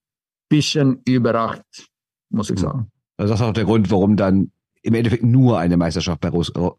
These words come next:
Speaker 2: rausgesprungen ist.
Speaker 1: Ich würde nicht sagen, das ist der Grund, aber das ist, das ist ein Teil, das ist ein Teil vom, äh,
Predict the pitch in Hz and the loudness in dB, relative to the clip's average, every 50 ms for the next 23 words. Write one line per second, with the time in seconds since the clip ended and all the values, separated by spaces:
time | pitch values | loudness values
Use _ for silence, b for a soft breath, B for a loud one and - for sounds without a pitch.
0 | - - 87 90 - - - - - 71 71 - - - - - - - - - | -6 -4 -4 -4 -4 -4 -8 -6 -4 -4 -4 -4 -4 -8 -8 -8 -6 -6 -6 -2
1 | - 143 127 131 131 131 123 - - 127 120 123 113 113 101 113 104 113 110 98 | -2 0 0 0 0 0 0 -2 -2 -4 -2 -2 -2 -2 -2 -4 -4 -2 -2 0
2 | 113 151 202 208 165 135 131 123 120 123 117 127 123 - 139 120 - - - 143 | 2 4 4 4 2 2 -2 -2 -2 -2 -2 -2 -2 -2 -4 -6 -6 -2 -4 -2
3 | - 135 117 117 - 143 147 151 131 - 143 160 170 147 127 123 110 113 120 _ | -2 -2 -4 -4 -2 0 0 0 0 0 -2 -4 -2 0 0 0 0 -2 -4 _
4 | - 135 - 127 104 113 123 147 151 143 - - 147 156 151 139 113 - 131 127 | -6 -6 -6 -4 -4 -4 -2 0 -2 -2 -2 -2 -4 -2 -2 -2 -2 -2 -2 0
5 | 120 120 123 123 123 123 120 117 - | 0 0 0 -2 -2 -4 -6 -6 -8